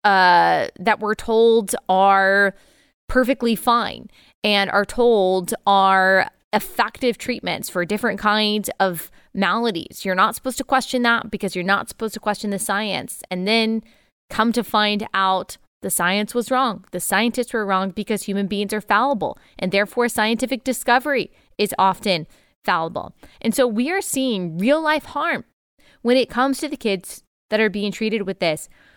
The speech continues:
So much so that a gender clinic was actually shut down in the U K. Tavis-, uh, Tavistock Children's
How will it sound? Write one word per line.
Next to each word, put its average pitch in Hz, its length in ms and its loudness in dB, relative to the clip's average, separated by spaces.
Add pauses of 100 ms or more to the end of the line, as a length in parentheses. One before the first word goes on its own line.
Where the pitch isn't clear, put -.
So 302 200 0
much 302 280 -2
so 180 460 -2
that 208 300 2
a 202 60 2
gender 269 340 2
clinic 175 380 -2
was 214 100 0
actually 240 360 -2
shut 294 400 -2
down 247 400 2
in 190 140 -4
the 190 100 -2
U 208 180 -2
K. 226 400 0 (760)
Tavis-, 220 600 -2
uh, 190 220 2
Tavistock 226 720 0 (260)
Children's 220 600 0